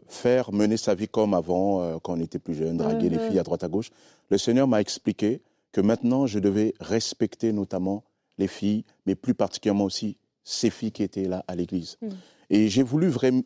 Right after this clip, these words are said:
Speaker 1: quand j'ai donné mon cœur au Seigneur, je disais, « Seigneur, je veux te plaire en tout point, je veux m'occuper de toi et toi, tu vas t'occuper de moi. » Et il y a eu un moment donné, euh, le Seigneur m'a gardé vraiment dans une, dans une patience, euh,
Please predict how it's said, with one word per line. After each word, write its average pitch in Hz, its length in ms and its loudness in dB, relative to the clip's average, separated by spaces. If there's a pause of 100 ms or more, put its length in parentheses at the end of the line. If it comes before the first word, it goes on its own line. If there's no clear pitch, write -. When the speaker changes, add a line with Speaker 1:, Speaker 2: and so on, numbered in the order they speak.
(160)
Speaker 1:
quand 165 120 2
j'ai 135 140 2
donné 135 200 2
mon 151 140 2
cœur 123 180 -2
au 104 60 0
Seigneur, 131 340 0
je 98 100 -10
disais, « 104 180 0
Seigneur, 117 280 -4
je 95 100 -10
veux 107 100 -2
te - 80 -2
plaire 113 300 -2
en 95 100 -2
tout 107 160 -6
point, 104 320 -6 (500)
je 98 140 0
veux 147 60 4
m'occuper 147 440 2
de 107 100 2
toi 101 360 -2
et 110 100 -4
toi, 120 140 0
tu - 120 -4
vas 92 120 0
t'occuper 92 380 -6
de 85 60 0
moi. » 82 200 -8 (800)
Et - 60 4
il 104 40 4
y 107 40 6
a 113 60 4
eu 160 140 2
un 190 120 4
moment 135 280 4
donné, 120 460 4 (100)
euh, 101 80 2
le 107 80 4
Seigneur 127 260 2
m'a 104 120 4
gardé 147 300 0
vraiment 127 280 -4
dans 104 120 0
une, 104 280 0 (220)
dans 95 120 0
une 101 200 0
patience, - 680 -4
euh, 92 120 0